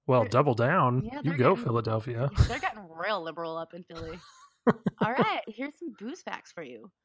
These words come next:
Speaker 2: One of the first businesses in Philly was beer. William Frampton's
Speaker 1: Yes.
Speaker 2: brewery started in sixteen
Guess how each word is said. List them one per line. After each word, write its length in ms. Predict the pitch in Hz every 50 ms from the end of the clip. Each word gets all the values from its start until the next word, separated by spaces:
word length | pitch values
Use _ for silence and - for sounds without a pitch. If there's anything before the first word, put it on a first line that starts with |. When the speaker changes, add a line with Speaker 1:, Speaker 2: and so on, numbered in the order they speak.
| _ _ _ -
Speaker 2:
One 200 | 196 202 220 254
of 120 | 302 277
the 100 | - 269
first 360 | - - 220 226 269 - - -
businesses 400 | 220 208 226 233 226 - 220 240
in 80 | 233 220
Philly 400 | - 180 180 190 220 262 311 302 _ _ _ _ _ -
was 140 | 392 392 381 - _ _ -
beer. 300 | - 170 175 180 180 _ _ _ _ _ _ _ _ _ _ -
William 380 | 196 233 240 269 285 302 294
Frampton's 500 | - 247 - - 220 247 254 247 208 - -
Speaker 1:
Yes. 40 | 214
Speaker 2:
brewery 300 | 220 202 190 196 226 285
started 320 | 330 - 202 185 185 196 185
in 160 | 180 185 185
sixteen 540 | _ _ - 302 _ - - - 302 302